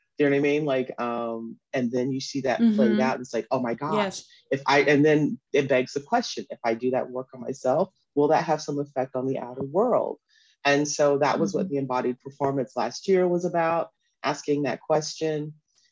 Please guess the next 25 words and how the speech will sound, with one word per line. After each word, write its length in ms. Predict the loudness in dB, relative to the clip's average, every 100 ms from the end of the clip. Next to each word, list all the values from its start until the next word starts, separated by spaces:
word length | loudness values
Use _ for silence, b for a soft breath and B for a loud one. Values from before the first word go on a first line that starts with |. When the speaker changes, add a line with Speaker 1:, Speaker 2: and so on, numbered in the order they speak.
| _ 0
Speaker 1:
Um, 280 | 2 2 2
I 80 |
still 300 | -2 0 0
think 160 | 2 0
that's 200 | -2 -2
a 40 | -2
relevant 380 | -2 0 -2
question. 560 | -2 -4 -4 -6 -4 -4
So 400 | -4 -4 -2 -4
I 100 | -6
feel 160 | -4 -4
like 100 | -6 _
what 260 | -2 -2 0
we're 180 | 0 0
talking 440 | -2 -4 -4 -8
about, 300 | -4 -4 -2
what 140 | -2
we're 160 | -2 -2
doing, 560 | -2 -8 -6 -6 -6 -8 _ b b b _
is 540 | 2 4 6 4 2 0
the 120 | 0
next 400 | 2 0 -2 -4
level 460 | -4 -2 -4 -6
of 100 | -8 -8
that. 320 | -8 -6 -6